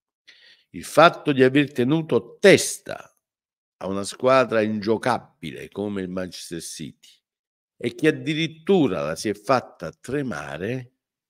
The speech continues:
ha portato ad esaltare l'Inter oltre misura in maniera corretta, giusta, doverosa, dando onore agli sconfitti, lo stesso Pep Guardiola lo ha detto,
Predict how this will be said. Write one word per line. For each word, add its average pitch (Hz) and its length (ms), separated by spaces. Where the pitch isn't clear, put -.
ha 170 180
portato - 640
ad 110 100
esaltare 101 760
l'Inter 165 680
oltre 104 520
misura 85 720
in - 160
maniera 202 380
corretta, 90 840
giusta, 101 500
doverosa, 85 840
dando 110 420
onore 135 340
agli 92 180
sconfitti, 107 1200
lo - 120
stesso - 540
Pep - 400
Guardiola 85 640
lo 73 160
ha 101 80
detto, 101 800